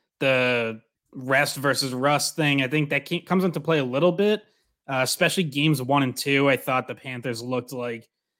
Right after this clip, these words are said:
just a far more aggressive, ready team. Bruins seemed to not really be ready for playoff hockey, but I thought they got that out of their system, and they went down to Florida for games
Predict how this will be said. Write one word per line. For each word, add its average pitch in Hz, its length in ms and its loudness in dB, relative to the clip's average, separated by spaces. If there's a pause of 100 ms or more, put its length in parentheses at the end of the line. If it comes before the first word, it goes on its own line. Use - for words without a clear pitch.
(220)
just 139 300 -2
a 120 40 -4
far 139 380 4
more 131 680 2
aggressive, 123 720 -4
ready 127 360 -4
team. 127 540 -4
Bruins 131 440 0
seemed 127 260 -4
to 123 260 0 (360)
not 139 420 0
really 131 320 -2
be 127 140 -4
ready 131 180 2
for 131 160 -6
playoff 127 320 -2
hockey, 151 420 -2
but 139 300 0 (340)
I 156 60 -10
thought 214 180 2
they 214 80 2
got 185 240 0
that 180 120 4
out 170 100 4
of 160 40 2
their 135 120 -2
system, 135 760 -4
and 135 480 -4
they 131 100 -6
went 156 260 0
down 156 260 0
to 147 80 -8
Florida 147 380 0
for 143 120 -10
games 135 460 -6